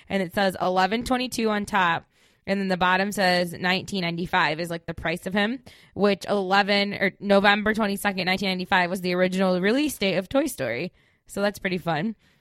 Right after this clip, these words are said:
that that's on there. And then also, I think this is really funny.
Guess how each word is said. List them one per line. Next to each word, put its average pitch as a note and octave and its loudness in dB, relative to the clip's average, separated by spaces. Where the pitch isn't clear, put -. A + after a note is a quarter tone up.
that F#3 -6
that's F#3+ 0
on E3 -2
there. E3 -4
And G#3 2
then F#3+ 2
also, A3+ 6
I F#3 2
think F#3 -2
this G3 0
is F3+ -4
really F#3 2
funny. F3 -2